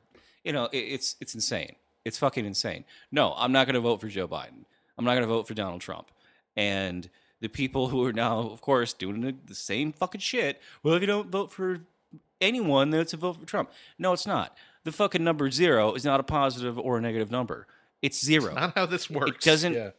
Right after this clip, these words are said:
Speaker 1: affect anything. "Well, the, oh, Joe Biden, uh, you know, Trump's base is gonna show up and support him. We need Biden's base to show up and s-, s-, I'm not fucking Joe Biden's base. I never will be Joe Biden's base.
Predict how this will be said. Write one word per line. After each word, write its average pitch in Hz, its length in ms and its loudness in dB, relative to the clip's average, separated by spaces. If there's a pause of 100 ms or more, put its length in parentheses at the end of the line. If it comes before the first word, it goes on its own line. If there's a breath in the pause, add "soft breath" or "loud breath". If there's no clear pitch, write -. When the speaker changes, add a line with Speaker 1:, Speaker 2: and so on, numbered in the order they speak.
(100)
Speaker 1:
affect 139 420 0
anything. 135 360 -2 (160 loud breath)
"Well, 151 240 4
the, 127 260 2
oh, 143 240 2
Joe 127 260 0
Biden, 135 480 0
uh, 110 120 -10
you 98 180 -12
know, 90 140 -10
Trump's 175 280 -4
base 190 280 -4
is 151 100 -2
gonna 135 220 -2
show 135 320 -4
up - 160 -4
and 135 180 -2
support 156 380 -6
him. 180 240 -6 (280 loud breath)
We 185 140 -4
need 190 200 -2 (220)
Biden's 185 380 -4
base 135 380 0
to 139 160 -6
show 160 240 -2
up 156 120 -4
and 165 120 -6
s-, 170 340 -8
s-, 175 100 -8
I'm 135 220 2
not 156 220 -2
fucking 143 300 0
Joe 123 180 2
Biden's 117 320 0
base. 98 360 0
I 117 60 2
never 123 260 2
will 120 100 0
be 117 60 0
Joe 110 220 0
Biden's 98 300 -2
base. 87 260 -4